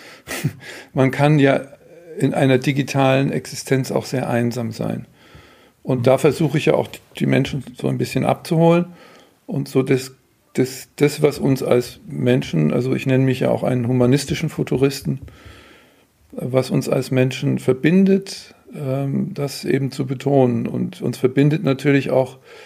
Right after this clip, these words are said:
die Sehnsucht nach einer besseren Zukunft, nach Gestaltung von Welt, nach, nach Verbindung miteinander und untereinander, nach Wissen und Wahrheit. Das,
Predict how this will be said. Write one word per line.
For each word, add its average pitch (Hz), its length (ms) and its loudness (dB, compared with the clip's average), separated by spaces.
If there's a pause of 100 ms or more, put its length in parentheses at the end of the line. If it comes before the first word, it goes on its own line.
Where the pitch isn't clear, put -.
(300)
die 131 120 0
Sehnsucht 147 540 4
nach 135 140 2
einer 135 400 -2 (160)
besseren 147 440 0
Zukunft, - 840 -4
nach 65 240 -8
Gestaltung 131 560 2
von 147 240 -4
Welt, 160 300 2
nach, 135 280 -4 (1000)
nach 127 280 -8
Verbindung 156 840 2 (240)
miteinander 151 1040 2 (1040)
und 160 160 -10
untereinander, 143 960 0 (200)
nach - 320 -4
Wissen 156 300 -2
und 139 180 -2
Wahrheit. 143 540 2 (1300)
Das, - 360 -2